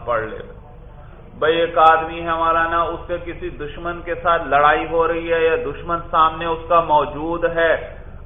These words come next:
اب دشمن جو ہے شمال کی طرف ہے، اس آدمی کا رخ بھی شمال کی طرف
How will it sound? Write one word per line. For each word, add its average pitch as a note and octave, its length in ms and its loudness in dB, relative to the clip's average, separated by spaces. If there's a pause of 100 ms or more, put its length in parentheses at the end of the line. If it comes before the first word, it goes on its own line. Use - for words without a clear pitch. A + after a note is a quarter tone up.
اب - 280 4
دشمن F3+ 520 -6
جو D#3+ 160 -2
ہے E3 140 4 (160)
شمال D3+ 520 4
کی E3+ 140 -8
طرف E3+ 280 2
ہے، E3 200 0
اس D#3 120 -8
آدمی C#3+ 380 2
کا E3 160 0
رخ E3 260 -2
بھی E3+ 200 -8
شمال D3+ 460 6
کی E3 160 -8
طرف C#3+ 220 6